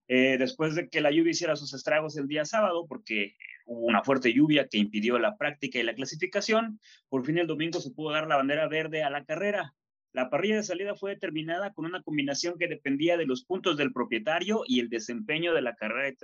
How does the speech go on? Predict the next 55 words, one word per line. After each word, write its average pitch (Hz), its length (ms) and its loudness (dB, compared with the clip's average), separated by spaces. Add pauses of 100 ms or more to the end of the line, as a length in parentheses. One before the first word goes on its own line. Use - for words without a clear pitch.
de 107 100 -4
la 104 160 -4
carrera 117 260 0
anterior, 127 640 -4
que 113 100 -10
fue, 113 180 -8
pues, 110 120 -6
nada 107 160 2
más 113 260 -4
y 107 40 -12
nada 107 160 0
menos 110 260 -6
que 92 160 0
la 87 140 -6 (340)
icónica 101 640 0 (300)
quinientas 104 640 8
de 95 80 4
Daytona. 90 540 2 (260)
Ah, 110 60 2
bueno, 110 300 0
pues 107 140 -6
ahora 101 160 2
sí 117 180 -2
que 131 120 2
después 127 340 -2
de 131 80 2
una 131 240 0
carrera 123 280 -2
que 120 120 -12
tuvo 131 340 -2
ocho 202 240 0
banderas 165 320 -4
amarillas, 165 600 -4
que 117 100 -6
duró 113 460 -2
tres 202 320 -2
horas 123 400 0
y 107 80 -6
ocho 143 260 -4
minutos 165 580 -2 (300)
y 113 160 -2
que 113 140 4
tuvo 151 240 4
nada 165 260 4
más 160 300 -2
y 139 40 0
nada 135 200 0
menos 139 360 -2
que 110 120 -2
veintiocho 113 880 0
cambios 151 480 -2
de 110 100 -2
líder 143 260 0
de 131 120 -6
carrera 135 560 -2